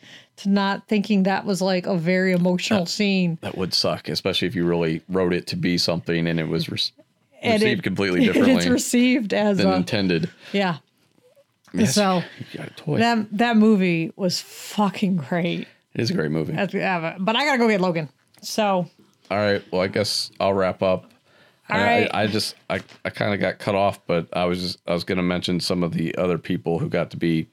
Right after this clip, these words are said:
Speaker 2: Captain America besides Steve Rogers, but that's not important, I guess. It's not a big deal. We don't need to go into that. It's fine.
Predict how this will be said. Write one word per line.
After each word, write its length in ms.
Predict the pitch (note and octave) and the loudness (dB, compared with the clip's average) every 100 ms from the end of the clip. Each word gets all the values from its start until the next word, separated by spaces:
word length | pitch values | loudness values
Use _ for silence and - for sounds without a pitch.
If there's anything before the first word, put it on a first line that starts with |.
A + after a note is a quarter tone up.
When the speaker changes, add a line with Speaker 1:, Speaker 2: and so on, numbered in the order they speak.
| - | -8
Speaker 2:
Captain 340 | F#2 F2 E2 | -6 -4 -4
America 420 | D#2+ D#2+ - D#2 | -2 -2 -4 -4
besides 520 | D#2 D2 - D#2+ D#2 - | -4 -6 -4 -4 -4 -4
Steve 260 | F2+ D#2 | -4 -2
Rogers, 400 | D#2 D#2 E2 D#2+ | -2 -4 -4 -6
but 300 | - D#2 - _ - - - _ _ - | -4 -4 -4 _ -20 -20 -20 _ _ -8
that's 140 | G2+ | -4
not 120 | A2+ G2+ | -2 -2
important, 340 | G2 G#2+ F#2+ | 0 0 0
I 80 | F#2 | 0
guess. 360 | F#2+ G2 - - _ _ | 0 -2 -4 -14 _ _
It's 100 | - | -8
not 60 | G2+ | -6
a 80 | G2+ | -2
big 140 | G2 | 0
deal. 260 | G2+ G2 G2 - _ _ _ _ _ _ _ _ - | 0 0 -2 -12 _ _ _ _ _ _ _ _ -6
We 80 | G#2 | -2
don't 140 | G2 | 0
need 100 | G2 | -2
to 80 | F#2 | 0
go 200 | F#2+ F#2+ | -2 0
into 200 | F#2+ F#2 | 0 0
that. 320 | F2+ F2+ F2 _ _ - | 0 -2 -4 _ _ -16
It's 80 | - | -8
fine. 380 | F#2+ F#2 G2 | -4 -4 -4